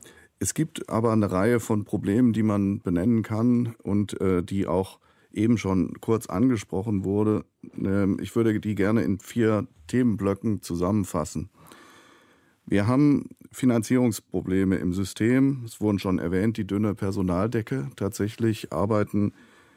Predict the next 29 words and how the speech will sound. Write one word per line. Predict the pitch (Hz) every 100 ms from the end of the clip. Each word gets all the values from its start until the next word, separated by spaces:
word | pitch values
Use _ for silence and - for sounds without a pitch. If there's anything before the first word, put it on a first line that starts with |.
| -
Mitarbeiter | 113 - 101 107 101 104
in | 80
deutschen | 92 110 -
Krankenhäusern, | 107 101 107 104 101 101 92 90 82 - _ _ _ _ _ - -
äh, | - -
viel, | - - 131 143 139
im, | - -
auch | 101 117
im | 107
internationalen | 104 117 104 98 92 92 92 113 110
Vergleich. | 101 87 90 107 110 -
Beispielsweise | - 92 - - 85 92 95 87
hat | 87 - - _ _ _ -
eine | 92 98
deutsche | 82 95 - 92 85
Krankenschwester, | - 113 123 104 104 101 92
ein | 87
deutscher | 87 -
Krankenpfleger | 87 98 107 90 95 92 87 - _ -
im, | 98 90
im | - 92
Durchschnitt | 101 107 95 90 -
etwa | - 87 80 - -
doppelt | 101 107 110
so | 95
viele | 92 110 104 95
Patienten | 95 92 95 95 73 95
pro | - 92
Jahr | 95 92 95